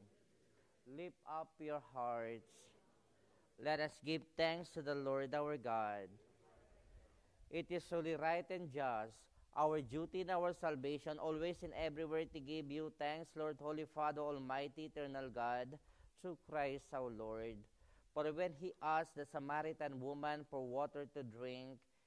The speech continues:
he had already created the gift of faith within her,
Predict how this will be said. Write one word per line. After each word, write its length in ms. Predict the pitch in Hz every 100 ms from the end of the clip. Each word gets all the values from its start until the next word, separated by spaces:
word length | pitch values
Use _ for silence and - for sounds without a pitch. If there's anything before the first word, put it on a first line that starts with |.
| _
he 60 | 151
had 160 | 160
already 440 | 160 160 165 165 170 -
created 560 | 151 151 151 156 139
the 100 | 139
gift 280 | 120 131 147 143
of 100 | 135 -
faith 200 | 135 143 143
within 320 | 135 135 123 120
her, 320 | 117 113